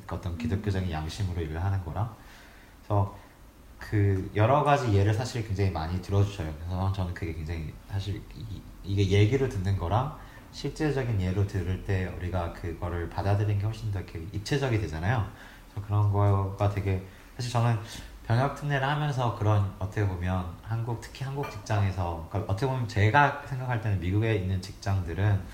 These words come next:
Speaker 1: 훨씬 이런 윤리적인 갈등은 좀 덜 맞부딪히는 것 같아요, 한국보다는. 근데 한국에서 생활하면서 그런 것들을 간접적으로 혹은 뭐 이렇게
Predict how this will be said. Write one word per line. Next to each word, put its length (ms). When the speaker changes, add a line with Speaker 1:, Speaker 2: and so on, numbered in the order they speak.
Speaker 1:
훨씬 880
이런 300
윤리적인 640
갈등은 720
좀 240
덜 1040
맞부딪히는 720
것 180
같아요, 180
한국보다는. 760
근데 300
한국에서 600
생활하면서 500
그런 460
것들을 420
간접적으로 720
혹은 180
뭐 280
이렇게 280